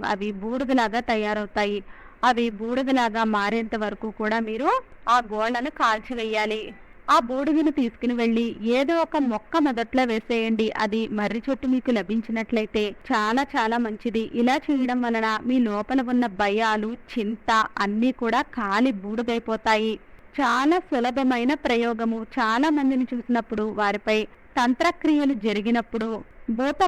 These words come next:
ప్రేతాలు వారిని ఇబ్బంది పెడుతూ ఉన్నప్పుడు చాలా మంది చెప్తూ ఉంటే వినే ఉంటారు, భూత ప్రేతాలు బాధ పెడుతున్నాయి అని.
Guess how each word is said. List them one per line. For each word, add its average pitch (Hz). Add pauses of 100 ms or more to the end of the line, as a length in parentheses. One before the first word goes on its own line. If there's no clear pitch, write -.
(100)
ప్రేతాలు 285
వారిని 247
ఇబ్బంది 214
పెడుతూ 226
ఉన్నప్పుడు 220 (580)
చాలా 277
మంది 320
చెప్తూ 262
ఉంటే 254
వినే 226
ఉంటారు, 226 (420)
భూత 285
ప్రేతాలు 285
బాధ 208
పెడుతున్నాయి 220
అని. 208